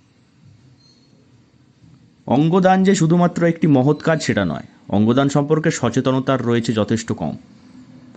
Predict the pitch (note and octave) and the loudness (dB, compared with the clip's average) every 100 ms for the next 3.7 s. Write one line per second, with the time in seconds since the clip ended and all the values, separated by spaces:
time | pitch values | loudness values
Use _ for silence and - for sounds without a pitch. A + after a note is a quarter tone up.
0 | - - D3+ E3+ F#3 F#3 F#3 E3 F#3 F#3+ | -20 -4 0 2 2 2 2 2 2 2
1 | F#3 F#3 F3+ E3+ E3+ D#3+ D3+ D3+ D#3+ D#3 | 2 0 0 0 2 2 2 0 0 0
2 | C3 C3 C3+ C3+ B2+ A2 D#2+ F2 F#2+ A2 | 0 0 0 0 0 0 0 0 0 2
3 | B2 A#2+ A#2+ G#2+ G2 F2+ | 0 2 2 2 0 -4